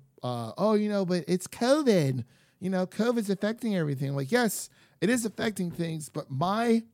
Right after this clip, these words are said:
God, give us a price at least. Something. If you don't, if you haven't figured out the release date, th-, we should have known this stuff, like, halfway through the,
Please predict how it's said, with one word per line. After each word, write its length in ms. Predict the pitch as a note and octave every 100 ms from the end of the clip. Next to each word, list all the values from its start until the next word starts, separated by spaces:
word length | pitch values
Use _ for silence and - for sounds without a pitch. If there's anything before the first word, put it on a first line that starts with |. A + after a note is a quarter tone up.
| _ _
God, 540 | - E3 D#3 B2 G#2 - - -
give 280 | D#3+ F3+ E3
us 300 | E3+ D3+ -
a 80 | D3
price 800 | - - - F#3+ A3+ A#3 - - _ _ _
at 360 | D#3 F3 F3 _ _ -
least. 760 | C#3 F3 C3 - - - - _ _ _ _
Something. 880 | - - - G3+ D#3 B2 F#2 D2+ C#2 _ _ -
If 120 | C3+
you 80 | D#3+
don't, 180 | A3 A3
if 120 | E3+ G3
you 80 |
haven't 160 | A3+ G3
figured 240 | G#3+ G#3 G#3
out 160 | F3+
the 120 | F#3
release 420 | E3 F3 F#3 F#3 -
date, 340 | F#3 F3 E3 _ _ _ _ _ -
th-, 140 | F3 F#3+
we 120 | G#3+
should 160 | -
have 100 | B3
known 240 | A3+ A#3+ A#3
this 140 | F3+
stuff, 360 | - C#3+ B2+ B2
like, 160 | C#3+ C#3
halfway 340 | F3+ D#3+ D#3+
through 160 | C#3+ D3+
the, 160 | C3+